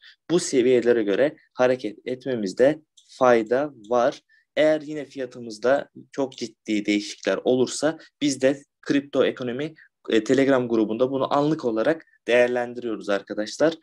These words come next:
Yine videolarımızla da bu görüşlerimizi yine destekliyoruz. Şimdi arkadaşlar, eğer bu videoyu beğendiyseniz lütfen beğeniyi tıklamayı, e, unutmayın. Kanalımıza abone değilseniz lütfen abone olun.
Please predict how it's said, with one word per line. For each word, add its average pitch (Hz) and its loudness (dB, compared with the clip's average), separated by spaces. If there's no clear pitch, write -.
Yine 143 0
videolarımızla 107 0
da 165 0
bu 127 -4
görüşlerimizi 110 -2
yine 127 -4
destekliyoruz. 110 0
Şimdi 175 2
arkadaşlar, 160 2
eğer 151 4
bu 156 2
videoyu 147 0
beğendiyseniz 135 -4
lütfen 131 0
beğeniyi 123 4
tıklamayı, 123 -2
e, 110 6
unutmayın. 131 2
Kanalımıza 151 2
abone 143 0
değilseniz 131 -4
lütfen 135 -4
abone 135 0
olun. 139 -2